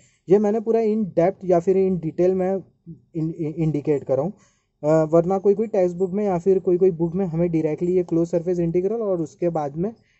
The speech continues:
directly ये charge एनक्लोज और absolute permittivity of free space हमें देखने मिलेगा। तो अगर हम लोग ऐसा भी लिखते हैं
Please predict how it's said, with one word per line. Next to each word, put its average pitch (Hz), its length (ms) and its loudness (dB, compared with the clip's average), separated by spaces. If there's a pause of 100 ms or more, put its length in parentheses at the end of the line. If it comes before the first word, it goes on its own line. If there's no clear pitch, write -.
(100)
directly 170 360 2
ये 202 120 6
charge 175 440 -2
एनक्लोज 175 380 -2
और 202 120 -2
absolute 170 400 -2
permittivity 160 500 -2
of 196 140 -2
free 143 240 -8
space 170 280 -4
हमें 151 180 -4
देखने 135 320 -4
मिलेगा। 120 400 -6 (340)
तो 196 40 6
अगर 220 140 4
हम 240 100 0
लोग 262 120 2
ऐसा 196 280 0
भी 226 100 -6
लिखते 220 280 -4
हैं 233 100 -2